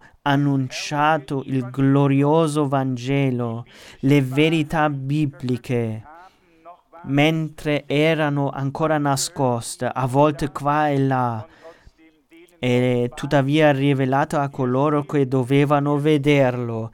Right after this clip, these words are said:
che dovevano conoscerlo. Sì, rivelate a coloro a cui è destinato.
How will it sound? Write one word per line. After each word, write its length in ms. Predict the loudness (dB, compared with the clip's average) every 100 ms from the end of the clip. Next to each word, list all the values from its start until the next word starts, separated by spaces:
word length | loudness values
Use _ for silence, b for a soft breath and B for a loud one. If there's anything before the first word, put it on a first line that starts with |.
| B B
che 160 | 0 2
dovevano 560 | 2 4 4 2 2
conoscerlo. 960 | 0 0 2 0 -2 -4 -4 -4 -6 -8 B -10
Sì, 600 | -8 -6 -4 -2 0 2
rivelate 1120 | 2 2 0 0 2 2 2 0 -2 -2 -4
a 160 | -6 -4
coloro 960 | -6 -6 -4 -2 0 0 0 -2 -4 -12 B B
a 280 | -6 -2 -2
cui 720 | -2 0 2 2 2 -2 -4 -2
è 440 | 0 2 0 -4 -6
destinato. 1400 | -2 -2 -4 -4 -6 -4 -6 -8 -10 -12 -12 -12 -14